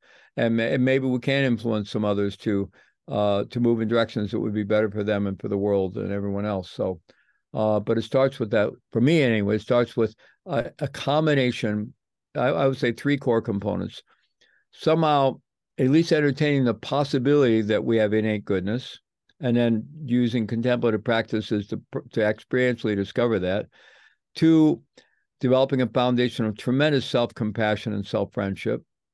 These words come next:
And then three, embracing this idea of living a choice, this idea of radical ownership.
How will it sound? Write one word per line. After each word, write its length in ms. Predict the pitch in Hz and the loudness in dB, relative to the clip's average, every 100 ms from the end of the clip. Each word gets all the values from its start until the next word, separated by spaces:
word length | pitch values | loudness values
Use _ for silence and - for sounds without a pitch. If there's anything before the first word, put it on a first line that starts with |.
| _ _ _ _ - | _ _ _ _ -2
And 120 | 120 | 0
then 200 | 120 117 | 0 0
three, 460 | 135 143 127 117 - _ _ _ | 0 2 2 0 -4 _ _ _
embracing 600 | 120 104 123 123 131 117 | -4 0 0 0 0 2
this 280 | 110 107 - _ _ | 2 -2 -8 _ _
idea 220 | 117 117 | -2 0
of 80 | 107 | 0
living 300 | 107 113 107 | 0 0 0
a 60 | 104 | -4
choice, 420 | 101 95 95 - | -4 -4 -4 -8
this 200 | 107 98 | -10 -6
idea 240 | - 104 104 | -4 -2 -2
of 120 | 98 | -2
radical 380 | 101 104 101 98 | -2 -2 -2 -4
ownership. 440 | 98 92 - 110 | -4 -6 -8 -12